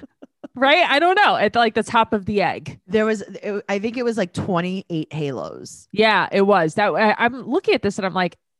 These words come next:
Speaker 1: "What's happening here?"
Speaker 2: Well, she loves it, and that's all that
Speaker 1: Mm-hmm.
Speaker 2: matters. So now they go
Speaker 1: Good.
Speaker 2: to see the sea lions.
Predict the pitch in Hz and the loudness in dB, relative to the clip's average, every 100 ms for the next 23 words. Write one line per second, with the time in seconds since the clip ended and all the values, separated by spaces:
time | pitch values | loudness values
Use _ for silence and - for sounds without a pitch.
0 | _ - 233 554 - - 175 - - 180 | _ -10 0 0 0 -4 -4 -4 -8 -8
1 | 160 139 95 - - _ _ _ - 143 | -6 -4 -4 -6 -14 _ _ _ -12 -10
2 | - - 160 139 135 143 127 - 131 214 | -12 -10 -4 -4 -4 -8 -8 -8 -8 -6
3 | 170 127 - 117 117 104 - 170 156 160 | -6 -6 -8 -8 -8 -10 -8 -6 -4 -2
4 | 170 170 160 127 160 - 143 143 277 320 | 0 2 2 -2 -10 -10 -10 -8 -8 -4
5 | 302 277 262 247 240 247 | -4 -4 -4 -6 -8 -12